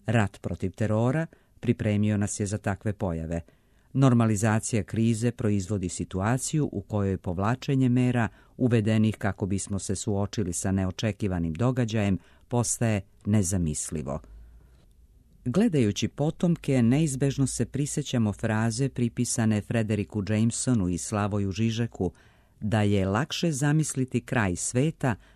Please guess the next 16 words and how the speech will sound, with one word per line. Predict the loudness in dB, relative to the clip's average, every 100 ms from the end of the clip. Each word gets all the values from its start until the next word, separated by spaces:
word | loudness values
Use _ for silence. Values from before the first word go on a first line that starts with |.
| 0
nego | 4 6 4
kraj | 0 0 0
kapitalizma. | -2 -4 -4 -2 -2 -4 -4 -6 -6 -12 -20 -20 -20 -20 -20 -20 -20 -12
Taj | -2 2 2
slogan | 2 0 2 2 4 4
najpreciznije | 2 0 -2 -2 0 -2 0 0
oslikava | 0 -2 -2 -2 -2 0 0 0
ono | 4 4 4
što | 0 -2
želim | 0 2 2
da | 2
kažem | -2 0 0 2 -2
kroz | -2 -4 -2
ideju | 0 2 0
kapitalističkog | 0 -4 -4 -2 0 0 -2 -4 -2 -2 0
realizma. | 0 2 0 0 -2